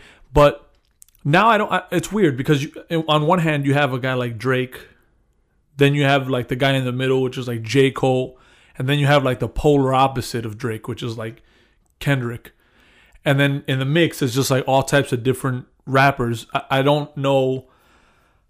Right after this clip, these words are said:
like, what direction rap will be moving. Is it gonna keep going towards, uh, 'cause obviously Drake sells way more than, li-, like, a, like, a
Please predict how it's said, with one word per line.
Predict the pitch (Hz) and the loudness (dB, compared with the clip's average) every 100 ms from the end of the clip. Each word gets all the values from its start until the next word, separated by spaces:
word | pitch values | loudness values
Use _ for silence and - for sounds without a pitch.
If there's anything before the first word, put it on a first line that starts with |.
| _ - - _ _ - | _ -20 -20 _ _ -2
like, | 127 117 | 0 -2
what | 120 123 143 | 0 4 4
direction | 123 127 139 139 - 131 123 123 - _ _ | 2 4 4 2 -2 -6 -6 -10 -16 _ _
rap | 139 127 135 131 | -2 2 2 2
will | 135 | -2
be | 123 123 | -2 -2
moving. | 127 143 127 117 107 - _ _ - | 2 2 0 -6 -12 -18 _ _ -2
Is | 135 | 0
it | 127 127 _ _ 139 120 | 0 -2 _ _ -12 -2
gonna | 127 135 | 0 0
keep | 123 156 156 - 156 | 0 -4 -6 -10 -2
going | 139 139 | 0 0
towards, | - 139 123 117 - _ _ _ _ _ 160 | 0 -2 -2 -4 -14 _ _ _ _ _ -4
uh, | 156 156 | -2 0
'cause | 160 151 | 4 6
obviously | 170 170 147 | 6 4 0
Drake | 117 151 160 | 0 4 4
sells | - - 151 147 120 | 2 4 6 4 2
way | 127 156 | 2 2
more | 143 143 127 117 - _ _ _ _ | 2 2 0 -2 -10 _ _ _ _
than, | 127 131 127 | -4 -2 -2
li-, | 127 | -4
like, | 123 117 | -4 -4
a, | 120 113 - - _ _ _ | -4 -6 -10 -20 _ _ _
like, | 131 123 127 | -4 -2 0
a | 120 117 120 | -2 -2 -6